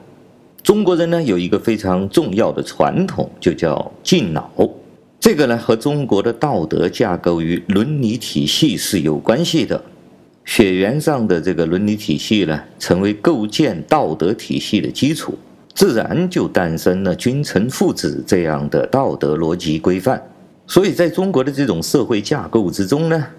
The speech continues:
老人呢就自然成为食物链的上层了。这方面有很多例子，我就不举了啊。比如说民间的俗话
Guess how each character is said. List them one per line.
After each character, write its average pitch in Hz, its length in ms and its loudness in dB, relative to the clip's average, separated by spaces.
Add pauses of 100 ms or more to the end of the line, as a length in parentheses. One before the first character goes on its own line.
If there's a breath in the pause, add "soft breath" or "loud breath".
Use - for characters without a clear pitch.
(160)
老 101 260 2
人 127 180 2
呢 220 80 2 (180)
就 156 160 0
自 - 240 0
然 92 160 0
成 87 240 -2
为 92 140 2
食 - 300 -2
物 147 160 0
链 135 180 0
的 71 80 -8
上 131 380 0
层 - 240 -2
了。 - 120 -2 (440)
这 147 100 2
方 139 160 2
面 143 160 0
有 95 100 2
很 73 220 -4
多 90 100 2
例 117 160 0
子， - 140 -4
我 71 80 -2
就 98 100 -2
不 - 120 -4
举 73 220 -2
了 - 100 -2
啊。 - 200 -2 (140)
比 98 120 2
如 104 180 0
说 117 180 0
民 113 300 0
间 113 200 0
的 104 80 -2
俗 104 280 -2
话 104 360 -2